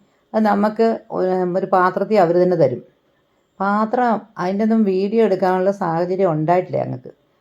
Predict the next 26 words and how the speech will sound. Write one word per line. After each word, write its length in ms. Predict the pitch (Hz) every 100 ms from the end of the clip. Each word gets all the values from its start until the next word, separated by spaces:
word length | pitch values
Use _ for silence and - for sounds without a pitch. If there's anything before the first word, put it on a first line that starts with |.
| _ -
അതുകൊണ്ട് 260 | 160 180 185
എടുക്കാൻ 240 | 156 165 156
പറ്റില്ല. 260 | 135 127 - - -
ഇല 260 | 180 196
കൊണ്ടുണ്ടാക്കിയ 680 | 208 220 226 202 175 175 185
പാത്രമായിരുന്നു. 760 | 170 147 139 156 135 113 131 - _ _ _ _
അപ്പം 160 | - 170
അതും 220 | 180 226
ഞങ്ങൾ 260 | 208 170 175 170
വാങ്ങി 260 | 156 170 170
കഴിച്ച് 360 | 156 139 139 208 214 _ _ -
അവിടുന്ന് 280 | - 180 175
ഞങ്ങൾ 180 | 165 180 202 190
മടക്കയാത്രയാണ്. 800 | 185 196 214 202 196 143 120 - _ _ _ _ _ _ _ _ _ _ _ _ _ _ _ _ _ _ _ -
തിരിച്ച് 260 | 190 190 240
വരുമ്പോഴത്തേനും 560 | 208 185 180 190 196
നല്ല 400 | 185 170 175 190 196 160
ദാഹം 280 | 160 160 180
തോന്നി. 280 | 160 160 202 208 156
റോസ് 360 | 156 175 175 208
മിൽക്കും 360 | 202 202 214 185
വാങ്ങി, 260 | 160 170 247 - _ _ _ -
ഏ, 60 | 185 190 180
ബദാം 280 | 165 175 190
മിൽക്കും 300 | 190 175 170 135
വാങ്ങി, 200 | 127